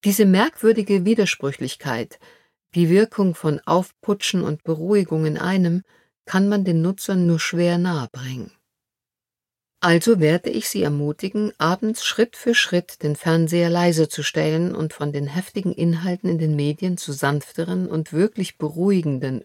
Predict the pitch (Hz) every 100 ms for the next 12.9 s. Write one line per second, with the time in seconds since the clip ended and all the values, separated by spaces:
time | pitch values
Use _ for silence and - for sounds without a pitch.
0 | - 160 131 - 147 143 139 131 123 -
1 | - - _ _ - 131 - 127 123 120
2 | - 170 - 156 143 - 143 - 139 -
3 | 135 127 - _ 143 147 135 143 135 -
4 | - 135 131 120 - - 131 131 123 120
5 | - 185 175 170 156 143 - 135 139 -
6 | - 143 - 92 113 139 151 143 - _
7 | _ _ _ _ _ _ _ _ _ _
8 | _ _ 247 247 262 - 240 214 196 180
9 | 165 190 285 180 - 190 196 202 - 202
10 | 233 202 170 175 196 190 208 190 170 -
11 | - 156 147 135 - 139 151 139 123 -
12 | - 123 - - - 78 - - -